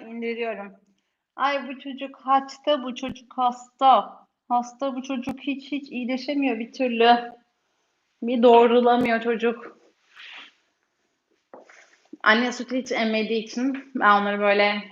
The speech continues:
çok minicik de bulduklarımda, fireleri de var, kardeşlerden birini kaybetmiştik. Bu arada lunchlı hareket için hazırlandım. Üçüncüsünü yaparım. Alnımın akıyla verdiğim sözden cayarım gibi bir şey oldu. Öyle bir şey değil.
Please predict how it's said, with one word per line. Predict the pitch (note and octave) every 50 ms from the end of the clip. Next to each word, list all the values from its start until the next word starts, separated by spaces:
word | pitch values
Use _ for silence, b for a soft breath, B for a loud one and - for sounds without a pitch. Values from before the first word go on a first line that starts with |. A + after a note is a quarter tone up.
| - _ _
çok | - - G#3+ - -
minicik | G#3 G3+ G3+ G3+ G3+ - - - - -
de | G3 F3
bulduklarımda, | E3+ E3 E3 - - - F#3 F3+ F3+ F3+ F#3+ G3+ G#3+ A3+ B3+ - - - -
fireleri | - G#3+ F#3+ F#3 F#3+ F3+ F#3 F#3 F#3 F3+ F#3
de | F#3 F#3
var, | F#3+ F#3+ F#3 F#3+ F#3
kardeşlerden | - G#3 F#3+ F#3 - - - - - F#3+ F3+ F3 F#3 F#3 F#3+ F#3+
birini | F#3+ F3+ F#3+ F#3+
kaybetmiştik. | - - F#3+ F#3+ F3+ F#3 F#3 - - - - - _ _ _ _ b b b b b b b b b b b b -
Bu | D4 D#4+
arada | D#4+ D4+ C#4 D#4 D4+ D#4
lunchlı | D#4 C4+ C4+ C4 B3+ - - D4
hareket | C#4 C4 C4 C4 D4 C#4 -
için | A#3 - - B3+
hazırlandım. | A#3 A3 G#3 G3+ G#3+ A3 G#3 G#3 G#3+ A3+ C4+ C#4+ C#4 -
Üçüncüsünü | - C4 B3+ - C#4+ C4+ C4+ B3+ C4 B3+ - C4+ B3 A#3
yaparım. | A#3 A#3+ B3 B3 C4+ C#4 C4 B3 C4 C#4 D4+ - - - _ _ _ _ _ _
Alnımın | - A#3 A#3+ B3+ B3+ C4 C4 C4 C4 B3
akıyla | - - B3 B3 - C#4+ C#4 C4 B3 A3+ A3+ A#3 C#4 C#4+ C#4 - - - _ _ _ _
verdiğim | G#3+ A3 A#3+ A#3+ A#3+ A#3 A3+ A3+ G3+ A3+ A3 G#3+ A3 A3 G#3+
sözden | - - B3+ B3 B3 B3 A#3 - A#3 A3 A3 A3+ A#3+ C#4 D4 - - - _ _ _ _ _ _ _ _ _ _ G3
cayarım | F#3+ A3 A3 A3 A3 G#3+ G3+ G3+ G#3 G3+
gibi | G3 F#3+ G3 G3
bir | G3
şey | F#3+ - A#3+ A3 G#3
oldu. | F#3+ F3+ F#3 A3 B3 B3 A#3+
Öyle | G#3+ G#3 G#3 G#3 G3+ F#3+
bir | G3
şey | - - G3+ F#3+ G3 F#3+
değil. | G#3 B3+ C#4+ -